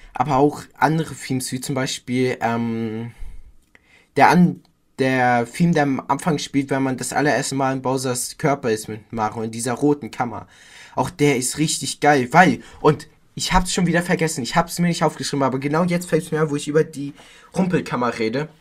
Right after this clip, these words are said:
Und zwar, als ich das aller, allererste Mal das gespielt habe, hab ich, hab ich Angst bekommen, als ich das gespielt habe. Und zwar in dem Raum, wo man, ich, vielleicht erinnerst du dich noch an den Raum, aber in dem Raum, wo man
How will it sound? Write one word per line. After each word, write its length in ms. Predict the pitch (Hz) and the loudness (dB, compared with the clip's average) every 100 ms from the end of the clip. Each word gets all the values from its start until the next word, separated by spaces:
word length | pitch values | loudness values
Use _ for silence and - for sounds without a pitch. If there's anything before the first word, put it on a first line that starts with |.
| _ - - - - | _ -20 -20 -20 -16
Und 140 | 123 | -12
zwar, 280 | - 120 - - | -4 -2 -4 -8
als 160 | 151 | -8
ich 80 | 151 | -6
das 280 | 156 151 - | -6 -6 -2
aller, 360 | 180 202 196 | 0 0 2
allererste 560 | 165 175 147 156 - 151 | 4 4 4 0 -2 -2
Mal 240 | 143 147 | 0 0
das 180 | 147 139 | 0 -6
gespielt 500 | - - 139 131 - | -8 -8 -6 -6 -8
habe, 440 | 104 95 90 90 90 _ _ _ _ _ _ _ _ - - - - | -10 -10 -10 -12 -14 _ _ _ _ _ _ _ _ -20 -20 -20 -12
hab 240 | - 160 175 | -2 -2 0
ich, 360 | 175 180 - - - - - 131 - - | 0 -2 -8 -18 -20 -20 -14 -14 -14 -16
hab 240 | - 147 | -2 -2
ich 200 | 151 - | -2 -4
Angst 320 | - 170 170 - | 2 2 2 -4
bekommen, 380 | - 139 107 | -8 -6 -6
als 160 | 104 - | -6 -8
ich 80 | - | -10
das 200 | 107 - | -12 -12
gespielt 360 | 107 - 104 95 | -14 -12 -12 -10
habe. 380 | 90 90 92 - _ _ _ _ _ _ | -12 -12 -16 -18 _ _ _ _ _ _
Und 160 | 131 - | -12 0
zwar 320 | 139 160 165 | 4 4 2
in 80 | 160 | -2
dem 140 | 165 | 0
Raum, 320 | - 147 170 | 2 2 2
wo 80 | 147 | 0
man, 480 | 151 139 143 143 143 | -2 -2 -4 -6 -8
ich, 160 | 135 - | -14 -10
vielleicht 320 | 139 143 175 | -4 -4 -2
erinnerst 320 | 147 156 156 | -2 -2 -4
du 60 | 117 | -10
dich 100 | 127 | -10
noch 140 | 113 | -8
an 100 | 113 | -8
den 100 | 113 | -10
Raum, 260 | 110 123 131 | -10 -12 -8
aber 200 | 123 120 | -6 -8
in 140 | 127 | -4
dem 180 | 151 170 | -2 -2
Raum, 260 | - 143 | -4 -6
wo 80 | 143 | -6
man 260 | 135 135 | -6 -8